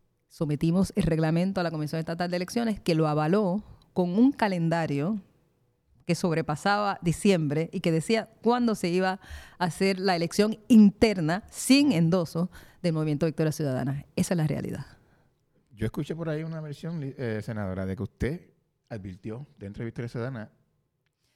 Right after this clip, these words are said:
Speaker 1: Que
Speaker 2: que
Speaker 1: yo sé que hay una leyenda urbana con eso.
Speaker 2: Eso no es cierto.
Speaker 1: Lo que yo he dicho y aclarado muchas veces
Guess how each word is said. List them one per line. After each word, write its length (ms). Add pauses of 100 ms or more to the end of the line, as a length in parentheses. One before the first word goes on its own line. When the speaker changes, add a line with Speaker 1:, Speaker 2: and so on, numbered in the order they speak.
Speaker 1:
Que 80
Speaker 2:
que 40
Speaker 1:
yo 100
sé 180
que 100
hay 60
una 120
leyenda 300
urbana 240
con 140
eso. 240
Speaker 2:
Eso 160
no 80
es 80
cierto. 320 (340)
Speaker 1:
Lo 120
que 160
yo 100
he 40
dicho 420
y 100
aclarado 400
muchas 260
veces 400